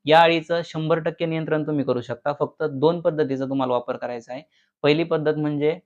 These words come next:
ट्रॅपचा वापर करणे. एकरी पंधरा ते वीस ट्रॅप तुम्हाला वापरायचे आहेत. अ, जे मार्केटमध्ये वॉटर ट्रॅप,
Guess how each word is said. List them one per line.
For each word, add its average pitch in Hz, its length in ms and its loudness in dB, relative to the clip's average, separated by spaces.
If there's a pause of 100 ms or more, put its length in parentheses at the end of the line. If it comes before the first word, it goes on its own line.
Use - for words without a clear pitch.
ट्रॅपचा 151 340 4
वापर 139 280 4
करणे. 123 280 -4
एकरी 151 480 -2
पंधरा 151 420 0
ते 156 420 -4
वीस 165 320 -2
ट्रॅप 147 240 2
तुम्हाला 139 220 0
वापरायचे 123 420 2
आहेत. 135 160 -4 (380)
अ, 135 160 6
जे 135 140 4
मार्केटमध्ये 151 540 2
वॉटर 143 380 4
ट्रॅप, 139 360 2